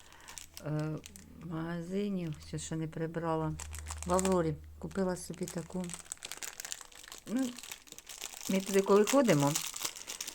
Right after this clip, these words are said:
я не можу, от я хоч що-небудь, ну, там куплю. Купила ось собі спиці. Отакі простенькі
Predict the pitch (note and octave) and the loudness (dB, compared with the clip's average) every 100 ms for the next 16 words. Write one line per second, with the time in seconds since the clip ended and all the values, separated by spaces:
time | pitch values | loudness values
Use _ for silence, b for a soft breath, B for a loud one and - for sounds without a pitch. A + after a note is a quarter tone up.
0 | - - - - - - - - - - | -10 -10 -10 -12 -8 0 0 0 -8 -10
1 | - - - F3+ G#3 G3+ F3 E3 D#3+ E3+ | -12 -8 -2 4 4 4 2 2 2 0
2 | E3+ D#3+ - F3+ G#3+ A3 - E3 D#3 F#3 | 0 -2 0 4 4 2 0 -2 0 0
3 | F#3 F3 - C3+ B2 A#2+ - - - - | 0 -2 -2 0 0 -2 -12 -20 -20 -20
4 | B B B B B B F#3 - F3+ D#3+ | B B B B B B -6 2 4 4
5 | D#3 - - C#3+ C3 D3 - - - - | 2 -2 -6 -2 -2 -2 -6 -10 -14 -16
6 | - - B3+ D4+ D4+ B3+ A#3+ A#3+ - - | -16 -4 0 0 0 0 0 -2 -14 -16
7 | - B B B B - - A3 A#3+ A#3+ | -14 B B B B -10 -6 0 0 0
8 | A#3 A3 G#3+ - C4 C4+ B3 A#3 E3 | -2 -2 -4 -2 0 0 0 -2 -2